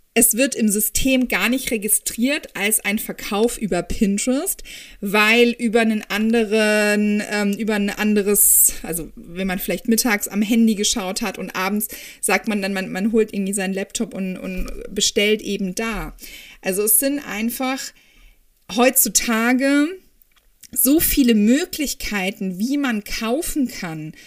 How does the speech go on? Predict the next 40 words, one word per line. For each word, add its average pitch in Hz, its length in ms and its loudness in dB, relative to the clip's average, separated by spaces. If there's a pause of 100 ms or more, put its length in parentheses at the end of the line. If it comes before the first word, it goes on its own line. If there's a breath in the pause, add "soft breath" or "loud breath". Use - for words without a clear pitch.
(440 loud breath)
Man 208 140 -4
kann 233 300 0
auf 226 200 -6
Pinterest 262 480 0
auf 226 160 -4
den 240 200 0
Pin 247 280 2
klicken, 208 460 -4
man 214 140 -4
kann 233 300 -2
einfach 233 340 -6
das - 240 -6
oben 233 340 -4
in 214 160 -2
der, 208 160 -2
in 214 100 -2
der 208 280 -4 (260)
Zeile 214 540 0
die, 190 240 -10
die 214 160 -6
U 247 120 0
R 233 140 4
L 220 160 2
eingeben, 202 400 -4
man 202 140 -4
kann 233 220 -4
über 233 200 0
Google 233 400 0
gehen, 190 380 -2 (320 loud breath)
man 226 200 -2
hat 247 140 -4
ein 247 60 0
Handy, 214 420 0
man 208 240 0
hat 240 140 -4
einen 240 160 0
Laptop, 226 560 -4
man 214 240 -4
hat 226 160 -6
einen, 240 180 -2